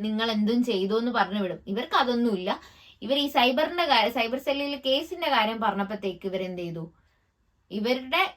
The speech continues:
കാര്യം കഴിഞ്ഞു, ഇവര് പൈസ വേഗം ഇട്ടു കൊടുത്തു. ഇവർ, ഇവരിങ്ങനെ മൂവ് ചെയ്യുന്നു ഇവരും പ്രതീക്ഷിച്ചിട്ടുണ്ടാവില്ല, ഈ ലൂറ ഫാഷന്റെ ആൾക്കാരും പ്രതീക്ഷിച്ചിട്ടുണ്ടാവില്ലായിരിക്കാം.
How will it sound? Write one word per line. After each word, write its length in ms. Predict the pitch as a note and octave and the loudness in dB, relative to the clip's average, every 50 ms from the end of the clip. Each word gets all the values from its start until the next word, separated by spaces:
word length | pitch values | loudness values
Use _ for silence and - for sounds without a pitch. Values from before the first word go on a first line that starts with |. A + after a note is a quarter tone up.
| _ | _
കാര്യം 320 | - A3 G3+ G3+ G3 G#3+ G#3+ | 2 4 4 6 4 2 0
കഴിഞ്ഞു, 300 | G#3 F#3+ F#3 F#3 F#3 G#3 B3+ | 0 0 0 -2 -4 -6 -6
ഇവര് 180 | C4+ A#3 A3+ B3 | -4 -4 -2 0
പൈസ 300 | - A#3 G3 A#3 G#3 - C4 | 2 2 2 2 0 -2 0
വേഗം 360 | A3+ G3+ G3+ G3 G3+ B3 C4+ A3+ | 2 4 4 4 2 0 -2 -4
ഇട്ടു 180 | A#3+ G#3 - A#3+ | -6 -4 -2 0
കൊടുത്തു. 300 | G3 F3 E3 - D#3 C#3 - _ _ | 0 0 -2 -6 -10 -12 -12 _ _
ഇവർ, 220 | F#3+ G#3 G#3+ A3+ A#3 A#3 A#3 - _ _ _ _ _ _ _ _ _ _ _ - | -6 -4 -4 -4 -6 -8 -12 -16 _ _ _ _ _ _ _ _ _ _ _ -6
ഇവരിങ്ങനെ 400 | G3+ A#3 B3+ C4+ C4+ C4+ C4+ C4+ | -4 -2 0 0 0 0 0 0
മൂവ് 260 | C4 B3+ B3+ C4 C#4 | 0 0 2 2 2
ചെയ്യുന്നു 260 | C4+ B3+ B3+ B3+ C4 C4+ | 2 2 0 -2 -2 -2
ഇവരും 240 | A3+ A#3+ A#3+ C4 B3+ | -2 -2 -2 -2 -2
പ്രതീക്ഷിച്ചിട്ടുണ്ടാവില്ല, 960 | - C#4 B3+ A3+ B3 C4+ D4+ - - B3 B3 C4 A#3 G#3+ G#3 G3+ G3 F#3+ F#3+ | -2 -2 -2 -2 -2 -4 -6 -8 -10 -10 -6 -4 0 4 6 6 6 4 0
ഈ 100 | G3+ A3+ | -2 -4
ലൂറ 240 | A#3 A3 A3 G#3+ A3+ A3+ B3 | -6 -4 -4 -2 0 0 0
ഫാഷന്റെ 420 | C4 A#3+ A#3+ - - A3 G#3+ A3 | -2 -4 -6 -6 -6 -4 0 0
ആൾക്കാരും 440 | G#3+ F#3+ F3+ F#3 - F#3+ F#3 G3+ C4 C4+ | 2 2 0 0 -2 -4 -4 -4 -6 -6
പ്രതീക്ഷിച്ചിട്ടുണ്ടാവില്ലായിരിക്കാം. 1400 | - A3 G3 F#3+ G3+ G#3 G#3 - G#3 A3 G#3+ G3 F#3 F3 F3 F3 F3 F3 E3+ E3+ E3+ E3+ E3 E3 G#3 A#3+ F4 | -6 -4 -2 -2 -2 -4 -4 -8 -8 -4 -2 0 0 0 -2 -2 -4 -4 -4 -4 -6 -8 -8 -6 -6 -6 -6